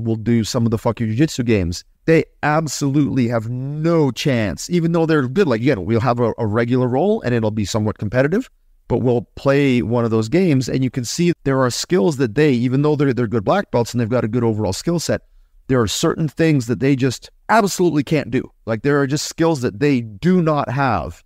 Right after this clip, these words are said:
because all they've ever done is roll.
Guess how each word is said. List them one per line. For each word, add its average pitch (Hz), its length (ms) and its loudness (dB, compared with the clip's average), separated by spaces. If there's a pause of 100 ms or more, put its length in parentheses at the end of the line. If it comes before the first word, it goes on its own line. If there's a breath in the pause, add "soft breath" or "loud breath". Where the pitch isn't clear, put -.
(480)
because 131 480 -2 (120)
all 160 240 2
they've 160 200 2
ever 139 240 2
done 156 420 2 (560)
is 104 140 -4
roll. 113 480 0